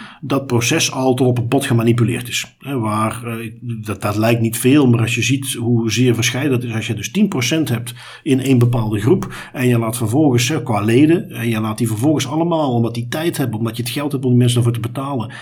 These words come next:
je laat die continu discussiëren, waarbij mensen die dat als vrijwilliger doen of activisten een beetje ondergesneeuwd worden,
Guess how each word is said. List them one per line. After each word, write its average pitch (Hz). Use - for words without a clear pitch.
je 127
laat 120
die 185
continu 147
discussiëren, 123
waarbij 110
mensen 127
die 123
dat 117
als 120
vrijwilliger 147
doen 139
of 127
activisten 143
een 135
beetje 127
ondergesneeuwd 156
worden, 147